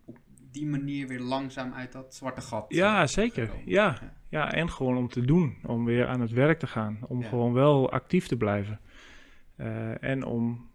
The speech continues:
Speaker 2: ja, ook gewoon, ook dat doe je met vallen en opstaan.
Speaker 1: Mhm.
Speaker 2: Eh, ik ben ook wel bij een werkgever terechtgekomen wat ik dacht van, "Wow, dit, dit is echt de baan die helemaal bij me past." En
Speaker 1: Ja.
Speaker 2: dat je tijdens het werk toch achterkomt van, "Oh ja, nee, dit is, ja, laten we toch nog maar eens verder kijken."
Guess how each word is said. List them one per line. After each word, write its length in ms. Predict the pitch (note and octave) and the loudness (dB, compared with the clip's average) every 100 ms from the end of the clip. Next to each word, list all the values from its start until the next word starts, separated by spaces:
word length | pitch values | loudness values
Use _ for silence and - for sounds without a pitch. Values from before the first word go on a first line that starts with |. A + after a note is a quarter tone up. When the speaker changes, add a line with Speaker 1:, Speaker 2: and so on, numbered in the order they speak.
| - | -20
Speaker 2:
ja, 300 | F#3 B2+ A2+ - | -8 -6 -4 -2
ook 180 | C3 | -4
gewoon, 340 | - G#2+ G#2+ - | -4 -6 -4 0
ook 200 | C#3+ A#2 | 0 6
dat 240 | C3+ E3+ A#2+ | 6 4 2
doe 180 | B2 | 4
je 100 | A#2 | 4
met 160 | A2 A2 | 4 0
vallen 320 | - A2 A2 | 0 0 0
en 100 | G#2+ | -2
opstaan. 440 | A2+ - A#2+ G#2+ B2+ | -6 -6 -6 -4 -4
Speaker 1:
Mhm. 280 | A#2+ A2+ | -4 -6
Speaker 2:
Eh, 360 | B2+ A2+ A2 A2 | -4 -4 -4 -4
ik 140 | A2+ | -4
ben 180 | A2+ G#2+ | -4 -2
ook 200 | - D3 | 2 2
wel 220 | D3+ C#3+ B2 | 4 4 6
bij 440 | B2+ B2+ B2 A#2+ - - _ | 6 6 6 4 -6 -20 _
een 140 | C#3 A#2+ | 0 4
werkgever 640 | B2 A#2+ - B2 A#2 A#2 | 6 4 2 2 2 0
terechtgekomen 720 | - A#2+ A#2+ - A#2+ A2+ A2+ A2+ | 0 -2 -4 -4 0 2 2 2
wat 200 | A2+ A#2 | 0 -2
ik 140 | A2+ | 0
dacht 240 | B2 - | 0 0
van, 200 | - A#2 | -6 -2
"Wow, 300 | A2+ A#2 A2 | 2 2 2
dit, 140 | A2 A2+ - - | 2 -2 -8 -20
dit 180 | - B2 | -14 -10
is 100 | A#2+ | -6
echt 240 | - C#3+ - | -2 -2 0
de 60 | |
baan 280 | A#2+ B2 B2 | 2 4 6
die 120 | A#2+ | 6
helemaal 300 | A#2 B2+ A#2+ | 4 2 0
bij 180 | A2 A2+ | 0 0
me 100 | A2+ | -2
past." 440 | A2 A#2+ A2 - C3+ | -2 -2 -2 -6 -8
En 80 | |
Speaker 1:
Ja. 60 | A#2+ | -2
Speaker 2:
dat 180 | A#2+ - | -2 -2
je 100 | A#2 | -2
tijdens 380 | B2 A#2+ A2+ B2 | 2 2 0 -2
het 100 | A2+ | 2
werk 260 | A#2+ A2+ | 2 2
toch 220 | - D3 | 0 0
achterkomt 520 | - C#3+ - C3+ B2 - | 0 -4 -4 -4 -4 -4
van, 100 | - | -6
"Oh 140 | C#3+ | -4
ja, 140 | B2 | -2
nee, 240 | A2 B2+ A2 | -2 -2 -4
dit 180 | G#2 G#2 | -6 -10
is, 160 | - - | -18 -16
ja, 260 | - C3 G#2 - - - - - - - - | -12 -10 -12 -20 -20 -20 -20 -20 -20 -20 -14
laten 200 | A#2+ A#2 | -12 -10
we 60 | |
toch 180 | - B2+ | -8 -8
nog 120 | B2+ | -6
maar 180 | C3 C3+ | -4 -4
eens 120 | C3+ | -4
verder 220 | - D#3 A#2+ | 0 0 0
kijken." 300 | G#2 A#2 | -4 -8